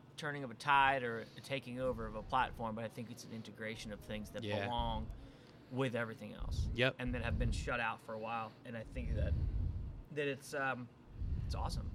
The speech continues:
Speaker 1: I'm super excited to see what happens within the next twelve months, and twelve
Speaker 2: Yeah.
Speaker 1: months after that.
Speaker 2: Absolutely.
Speaker 1: And it's been really cool to be a part of it.
Speaker 2: Yep. So those are the shows for me, man. I think, uh, that's a pretty good
Speaker 1: Yeah.
Speaker 2: year for both of us.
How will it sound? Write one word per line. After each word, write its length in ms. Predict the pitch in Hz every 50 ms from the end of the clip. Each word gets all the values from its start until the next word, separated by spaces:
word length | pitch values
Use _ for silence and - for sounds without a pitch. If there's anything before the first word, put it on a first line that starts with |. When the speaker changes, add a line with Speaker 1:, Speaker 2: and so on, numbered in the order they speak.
| - -
Speaker 1:
I'm 220 | - 123 131 135 127
super 280 | - 147 147 131 135
excited 340 | 123 - - 131 135 139 120
to 60 | 113
see 120 | - 131 127
what 80 | 113
happens 300 | 113 113 120 120 120 113
within 240 | 113 117 117 107 113
the 80 | 117 117
next 200 | 123 143 - - -
twelve 180 | - 113 107
months, 280 | 113 110 107 107 - -
and 100 | - 120
twelve 160 | 110 110 113
Speaker 2:
Yeah. 80 | 123 135
Speaker 1:
months 160 | 117 107 -
after 220 | 117 110 - - 98
that. 300 | 117 123 123 113 - - 104 - - - - - - 117
Speaker 2:
Absolutely. 400 | 123 120 - 110 117 120 117 113
Speaker 1:
And 100 | 117 117
it's 160 | 113 - -
been 180 | - 120 113
really 240 | 117 113 113 110 110 -
cool 180 | - - 117 110
to 40 |
be 120 | 104 107 98
a 40 | -
part 220 | - 117 123 123
of 80 | 107 104
it. 120 | 110 - - - - - - -
Speaker 2:
Yep. 200 | - 123 143 147 - - - - - - - - - - - - - - - - - -
So 160 | - 135 127
those 220 | 139 170 220 247
are 40 | 269
the 60 | 277 202
shows 280 | - - 151 180 202 -
for 140 | - 131
me, 180 | 123 135 156 175
man. 340 | 151 123 120 117 117 127 131 - - - - - -
I 40 | 120
think, 320 | - - 165 160 - -
uh, 180 | 139 131 123 120
that's 180 | 123 135 - -
a 60 | 127
pretty 240 | - - - 135 135
good 380 | 127 123 127 135 131 131 127 - - - - - - - -
Speaker 1:
Yeah. 300 | 104 120 139 135 117 98
Speaker 2:
year 420 | 110 113 123 139 151 147 131 117 - - - - - - - - - - - -
for 100 | - 113
both 260 | 110 117 127 156 156
of 60 | 123 120
us. 260 | 117 117 - -